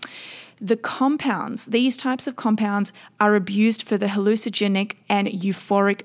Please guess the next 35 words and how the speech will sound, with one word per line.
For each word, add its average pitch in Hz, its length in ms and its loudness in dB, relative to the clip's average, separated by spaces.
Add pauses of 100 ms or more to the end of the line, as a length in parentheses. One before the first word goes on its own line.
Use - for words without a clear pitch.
effects - 640 0 (320)
because 208 300 0
they 220 100 2
produce 214 580 0
a 190 140 0
trip, - 500 -2 (280)
if 214 180 -4
you 196 140 -2
will. 190 280 -2 (680)
Now, 220 240 6
the 247 160 2
effects 262 420 0
are 339 60 2
probably 226 400 2
due 208 240 2
to 196 420 2 (320)
the 208 220 -2
action 220 420 4
on 208 140 2
the 190 60 2
central 196 440 0
nervous 190 380 2
system 202 420 0
serotonin 202 720 2
five 202 400 2 (240)
H 202 320 0 (140)
T 202 380 0 (200)
receptors, - 640 -2 (480)
and 220 220 6
there 208 260 4
are 208 180 4
w-, 196 300 -4
over 208 260 6
one 208 260 2
hundred 233 360 0